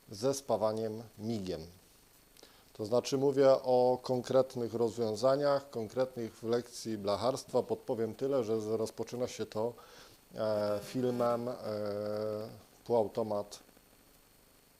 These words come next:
w, we warsztacie blacharskim. I musicie zerknąć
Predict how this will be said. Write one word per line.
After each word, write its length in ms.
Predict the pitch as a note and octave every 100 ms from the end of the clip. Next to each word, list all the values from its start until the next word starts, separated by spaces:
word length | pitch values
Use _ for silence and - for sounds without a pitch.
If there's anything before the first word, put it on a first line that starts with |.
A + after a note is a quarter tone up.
| - - G2 F#2+ F#2 F2+ F#2
w, 320 | G#2 G#2 G2+ F#2+ F2+ F#2+
we 120 | G#2
warsztacie 500 | G2 - - F#2 F#2+
blacharskim. 560 | E2+ E2 - - - - - - -
I 240 | G2+ G#2 F#2+ - _ - - - - B2+ B2 - -
musicie 440 | C3+ C#3 - A#2+
zerknąć 560 | G#2+ D#3 D3+ D3+ D3